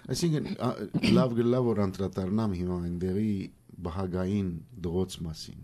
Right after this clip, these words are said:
որը իրեն կստանցնած են մեր թաղերը, մեր գառույցները, մեր հաստատությունները պաշտպանելը։ Գիտեք, երբ որ անցամբ կերտակ և կտեսնեք այդ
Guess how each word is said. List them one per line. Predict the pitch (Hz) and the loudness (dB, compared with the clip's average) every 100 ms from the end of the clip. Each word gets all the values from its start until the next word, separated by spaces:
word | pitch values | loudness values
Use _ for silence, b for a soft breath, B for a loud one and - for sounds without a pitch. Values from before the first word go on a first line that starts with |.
| 87 - - 90 | -18 -20 -8 -2
որը | 95 92 92 | 0 0 0
իրեն | 92 95 87 | 0 0 0
կստանցնած | 80 92 80 - 87 80 | -4 -6 -8 -6 -6 -4
են | 82 85 | -6 -4
մեր | 92 90 - | -4 -4 -4
թաղերը, | 87 85 85 80 80 90 | -6 -4 -4 -4 -4 -2
մեր | 87 80 | -4 -6
գառույցները, | 85 87 85 87 - 85 82 80 | -6 -4 -4 -8 -8 -6 -6 -6
մեր | 92 87 | -6 -6
հաստատությունները | 87 - 90 87 - 90 87 80 | -10 -8 -8 -8 -6 -6 -4 -6
պաշտպանելը։ | 82 - 85 78 80 90 - B B B | -8 -8 -10 -8 -8 -8 -14 B B B
Գիտեք, | 127 139 139 - | -2 -2 -2 -4
երբ | 101 104 104 | 0 0 2
որ | 104 92 - | 0 0 -4
անցամբ | 101 92 120 113 - | -4 -2 -2 -2 -2
կերտակ | 92 - 95 92 | -6 -4 -6 -4
և | 92 80 | -6 -4
կտեսնեք | 90 90 - 95 | -4 -4 -4 -6
այդ | 87 | -6